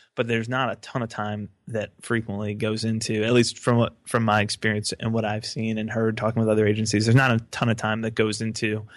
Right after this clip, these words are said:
how do we take your conversion rate from three percent and make that four percent. Um, and,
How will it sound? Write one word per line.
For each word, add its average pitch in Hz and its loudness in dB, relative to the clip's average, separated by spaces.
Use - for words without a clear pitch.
how 139 0
do 135 4
we 123 0
take 120 -2
your 117 -2
conversion 113 -2
rate 110 -6
from 107 -2
three 135 2
percent 110 -4
and 110 -4
make 104 -4
that 104 -2
four 98 -4
percent. - -14
Um, 101 -8
and, 120 2